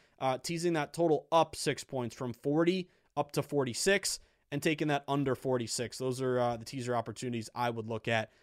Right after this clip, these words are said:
uh, tonight, guys. Uh, let's transition over to a little bit of N H L. Only two games in the N H L, but two system matches,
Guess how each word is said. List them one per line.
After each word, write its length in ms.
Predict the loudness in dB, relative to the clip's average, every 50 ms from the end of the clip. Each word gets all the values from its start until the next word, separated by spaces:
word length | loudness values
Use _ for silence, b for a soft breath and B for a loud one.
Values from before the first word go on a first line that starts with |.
| b b b
uh, 240 | -4 -2 -2 -4 -4 -6
tonight, 300 | -6 -4 -4 -4 -4 -4
guys. 380 | -4 -4 -4 -4 -4 -6 -8 -12 b b b b
Uh, 160 | 0 2 2
let's 160 | 2 0 0
transition 480 | 0 0 2 4 4 4 4 2 0 4
over 260 | 6 8 8 8 8 4
to 560 | 2 2 4 6 8 8 8 8 6 6 4 b b b b b b
a 60 | 6
little 100 | 6 8
bit 120 | 8 6
of 40 | 6
N 120 | 6 4 4
H 180 | 4 8 10
L. 300 | 10 12 12 10 6 2 -4
Only 160 | -4 -4 -4
two 180 | -2 -2 -2 0
games 280 | 2 4 4 4 4
in 80 | 2 2
the 100 | 2 2
N 80 | 2 2
H 220 | 2 2 2 2
L, 140 | 2 4 2
but 180 | 2 -2 -4
two 160 | -4 -4 -4 -4
system 360 | -4 -4 -6 -4 -4 -2 -2
matches, 540 | 0 0 0 0 2 4 4 4 2 0